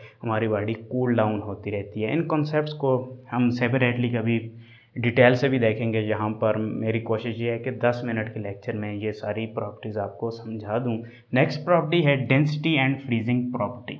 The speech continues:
डेंसिटी बोलते हैं मास per unit area, यानी कोई मॉलिक्यूल आपस में कितनी कॉम्पैक्टली अरेंज हैं। So density of water decrease below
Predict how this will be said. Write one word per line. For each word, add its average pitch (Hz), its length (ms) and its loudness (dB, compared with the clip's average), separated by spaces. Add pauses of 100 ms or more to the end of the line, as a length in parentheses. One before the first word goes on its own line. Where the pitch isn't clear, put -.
(300)
डेंसिटी 156 300 4
बोलते 156 300 2
हैं 151 60 6
मास 120 340 4
per 135 80 2
unit 123 320 2
area, 117 260 2
यानी 123 380 4
कोई 135 260 4
मॉलिक्यूल 131 400 2
आपस 127 260 2
में 143 160 0
कितनी 151 360 -4
कॉम्पैक्टली 143 840 2
अरेंज 107 400 2
हैं। 107 220 -8 (540)
So 147 340 4
density 165 300 6
of 165 100 6
water 151 220 4
decrease 135 540 2
below 127 140 8